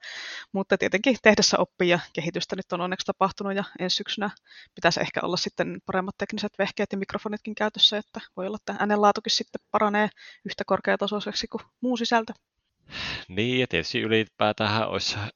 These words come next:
Speaker 2: hyvä tietää etukäteen ihan kaikki mahdollinen. Eli just, että mitä tekniikkaa tarvitaan ja miten paljon minkäkin kanssa säätämiseen menee aikaa ja mistä kannattaa tehdä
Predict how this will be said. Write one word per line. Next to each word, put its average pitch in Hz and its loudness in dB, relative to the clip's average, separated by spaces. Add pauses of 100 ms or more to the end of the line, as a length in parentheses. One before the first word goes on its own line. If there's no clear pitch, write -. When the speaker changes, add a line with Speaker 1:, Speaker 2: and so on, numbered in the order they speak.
(120)
Speaker 2:
hyvä 104 2
tietää 98 2
etukäteen 92 0
ihan 92 -2
kaikki 80 -6
mahdollinen. 80 -4 (160)
Eli 82 -6 (540)
just, 82 -10
että - -10
mitä 104 -2
tekniikkaa 98 -4
tarvitaan 90 -4
ja 82 -6
miten 87 -4
paljon 85 2
minkäkin 78 2
kanssa - -2
säätämiseen 76 -2
menee 50 -2
aikaa 50 -2
ja 50 -2
mistä - -8
kannattaa 80 -8
tehdä 78 -4